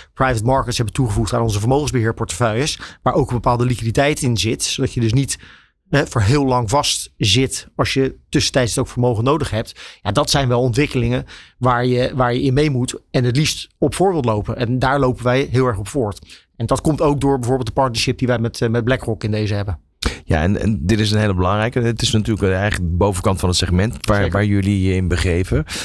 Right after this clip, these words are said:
Speaker 2: Eh, maar wat wel opvalt is dat, eh, ook de jongere generatie, wel of niet vermogend,
Speaker 1: Ja.
Speaker 2: wel bezig is met vermogensbeheer.
Speaker 1: Ja.
Speaker 2: Eh, sterker nog, je ziet veel jongeren, eh, eh,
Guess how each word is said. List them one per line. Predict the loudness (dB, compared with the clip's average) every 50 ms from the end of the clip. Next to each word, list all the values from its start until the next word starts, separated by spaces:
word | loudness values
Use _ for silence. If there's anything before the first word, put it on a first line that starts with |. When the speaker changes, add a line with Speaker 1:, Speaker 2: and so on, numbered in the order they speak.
| -12 -4 0
Speaker 2:
Eh, | 2 2 4 4
maar | 2 2 2 2 2 2
wat | 0 -2 0
wel | 0 0 0
opvalt | 0 -2 -4 -2 -2 -2 -2 0 0
is | 0 0 0
dat, | 0 0 -2 0 -2
eh, | -2 -2 -2 0 -2
ook | -2 -2 -2
de | -2 0 2 2 2 2 2
jongere | 2 0 2 2 2 2 2 0
generatie, | 0 0 0 0 0 0 0 0 0 -2 -2 0 0 0 0 0 0 0
wel | 2 2 2
of | 2 2 0
niet | 0 0 0
vermogend, | -2 0 0 2 2 2 0 0 -2 -4 -4 -4 -6
Speaker 1:
Ja. | -6 -6 -2 0
Speaker 2:
wel | 0 0 2
bezig | 0 0 0 0 0 -2 -2 0
is | 0 0 -2 -2
met | -2 0 0 0 -2 -4 -8 -10 -12 _ _ _ -6 -2 -2 0 2
vermogensbeheer. | 2 2 4 2 2 0 0 0 2 2 2 2 2 0 -2 -4 -10 -16 -8 -4
Speaker 1:
Ja. | -2 0 2
Speaker 2:
Eh, | 0
sterker | 2 0 0 0 2 0
nog, | 0 0 -2 -4
je | -4 -2 0 2
ziet | 2 0 0 0
veel | 0 2
jongeren, | 2 2 2 2 0 0 0 0 -2 0
eh, | 0 0 0 -2 -4 -4 -2 -2 -2
eh, | -2